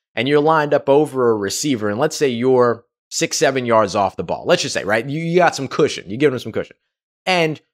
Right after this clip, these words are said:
you're set to drop back, and then you're set to adjust your coverage based upon whether they cut inside, outside, or go vertical.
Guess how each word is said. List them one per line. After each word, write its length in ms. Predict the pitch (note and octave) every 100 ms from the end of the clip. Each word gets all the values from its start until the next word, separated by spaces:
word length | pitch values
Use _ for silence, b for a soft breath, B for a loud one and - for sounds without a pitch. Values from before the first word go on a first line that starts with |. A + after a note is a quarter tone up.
| _ -
you're 380 | C3 G#3 A#3
set 400 | A#3 - D#3+ B2+ -
to 100 | C3
drop 420 | G#2 C3+ D#3 -
back, 380 | B2 A#2+ B2 -
and 160 | C3+ C3
then 200 | B2+ A#2
you're 320 | C3 F3+ F#3+
set 440 | - D3+ C3+ C3
to 340 | - C3 A#2 -
adjust 500 | A#2 G2 G#2+ C#3+ -
your 240 | B2 D#3+ F3
coverage 580 | - D3+ B2 A#2+ G#2
based 360 | A#2+ C3 C#3 -
upon 320 | C3 B2 A#2
whether 200 | A2+ A2+
they 140 | G#2 G#2+
cut 340 | - F#2 -
inside, 480 | E3+ F3+ F3 E3 D#3+
outside, 500 | A#2+ C3 - B2+ A2+ A#2
or 160 | A#2
go 180 | G#2+ G#2
vertical. 480 | E2+ E2+ D2 -